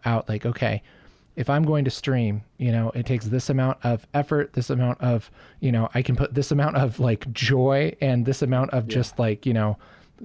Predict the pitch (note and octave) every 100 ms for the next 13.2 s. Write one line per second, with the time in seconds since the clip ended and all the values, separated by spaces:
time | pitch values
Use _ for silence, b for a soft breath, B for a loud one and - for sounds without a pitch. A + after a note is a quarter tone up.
0 | - - - - _ _ - - - C#3+
1 | C3+ B2+ B2 D3 C3 A#2 C3+ C3 B2+ A2
2 | G#2+ - B B - B2+ C3 C3 C3+ C3
3 | C3 A#2 A2 A#2 G#2 G2 G#2+ - C4+ -
4 | A3+ A#3 G3+ - C#3+ C#3+ D#3 B2+ B2+ B2
5 | - G#2+ G2 G2 - A#2 A#2 A2+ - -
6 | - A#2+ - C#3 C#3 F3+ F3 C#3 - -
7 | D3 C#3 E3+ F3+ E3 C#3+ C#3 B2+ C3+ C3+
8 | - C3+ C3 C3+ C3 B2+ - A#2+ A#2 A#2
9 | C#3 D3 B2 B B B2 D#3 D3+ F3 G3+
10 | D#3+ F3+ F3 C#3 B2+ - - b b b
11 | b b _ _ C3+ D3+ D#3+ C#4+ G#3+ E3+
12 | E3+ C3 E3 C#3 C3+ A#2+ A#2+ A#2+ G#2+ G#2
13 | G2+ A#2+